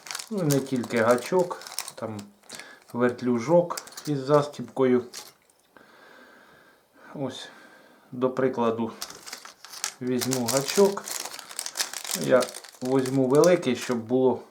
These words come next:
видно хорошо. Так, начнем. Перший спосіб, який всі знають, усі прив'язують. Ось такий. Це самий старий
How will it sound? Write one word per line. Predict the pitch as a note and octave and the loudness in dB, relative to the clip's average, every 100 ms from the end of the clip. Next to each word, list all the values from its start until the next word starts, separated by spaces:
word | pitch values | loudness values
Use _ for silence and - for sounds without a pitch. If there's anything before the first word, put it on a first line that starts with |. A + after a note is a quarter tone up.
| _ - | _ -4
видно | D3 F3 A2+ A2 | 2 2 2 -4
хорошо. | - A2+ A2 G#2 G#2+ G2+ - _ - - _ _ - - - - - - - | 0 4 4 2 -6 -10 -12 _ -16 -16 _ _ -6 -4 -4 -10 -16 -18 0
Так, | F#3+ D#3 D3 | 6 6 6
начнем. | D#3+ D#3+ F#3 D3+ A2+ - - - _ _ _ _ _ _ _ _ _ - _ - | 0 0 0 0 -2 -10 -20 -20 _ _ _ _ _ _ _ _ _ -20 _ 2
Перший | D#3+ D3+ C3+ B2+ | 8 8 8 4
спосіб, | - B2+ A#2+ - - - - - - - _ - _ - - - _ _ | 0 0 0 -2 -10 -12 -20 -20 -20 -20 _ -20 _ -20 -20 -20 _ _
який | B2 B2+ B2+ C3 A2+ - - - | -2 -2 2 0 0 -8 -20 -16
всі | - - C3+ | -4 2 2
знають, | A2 D3+ E3+ D#3+ D3+ - | 4 4 4 2 -2 -8
усі | C3 A#2+ C#3 | -8 -2 -2
прив'язують. | C3 B2 A2+ A2 G#2+ F#2+ G2 F#2+ - | 0 0 0 4 4 2 -4 -10 -8
Ось | A#2 G#2+ - - _ _ - | -8 -8 -12 -20 _ _ -12
такий. | G#2+ - G#2 G2+ _ _ _ _ _ _ _ _ _ _ _ | -12 -10 -14 -14 _ _ _ _ _ _ _ _ _ _ _
Це | - A2 | -12 -12
самий | - E3 D#3+ C#3+ A#2+ - _ _ _ _ _ _ _ _ _ _ - _ | -4 0 0 0 -4 -8 _ _ _ _ _ _ _ _ _ _ -20 _
старий | - - D3+ D#3+ D#3 D#3+ F3+ F3 E3+ | -20 0 6 8 6 4 0 -2 -6